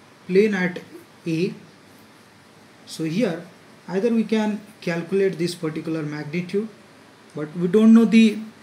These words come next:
exact magnitude of y for that. So there, that's, uh, that is also we don't know. So therefore we can draw it by taking the reference of this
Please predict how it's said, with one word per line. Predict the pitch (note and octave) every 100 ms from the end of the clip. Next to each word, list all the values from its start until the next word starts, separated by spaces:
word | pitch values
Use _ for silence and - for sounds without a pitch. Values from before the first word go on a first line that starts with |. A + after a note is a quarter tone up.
| - - - - - - - -
exact | D#3+ D#3 D#3+ G#3 G#3
magnitude | F3 E3 F3 F3 F3+ E3+
of | D#3 -
y | D3+ D#3+ F3
for | - D#3+
that. | C#3+ C#3+ E3 - - - - - - - - -
So | - - D3
there, | C#3+ G3 G3
that's, | D#3+ F#3 F3+ -
uh, | D#3+ D3+
that | E3+ E3+
is | G3+
also | G3 F3+ G3
we | F3 E3+
don't | D3+ D3+
know. | D3 G#3+ - - - - -
So | - - C#3+
therefore | D3 G3 F#3 D#3 D3+ F3 - - - -
we | C#3+
can | E3 D#3+
draw | E3 G#3
it | F#3 E3 - - -
by | D3
taking | D3 F3 F3+ F3+
the | D#3
reference | D3+ D#3 E3 D3 D3+
of | C#3+ - - - - - - - - -
this | C3 F#3+ -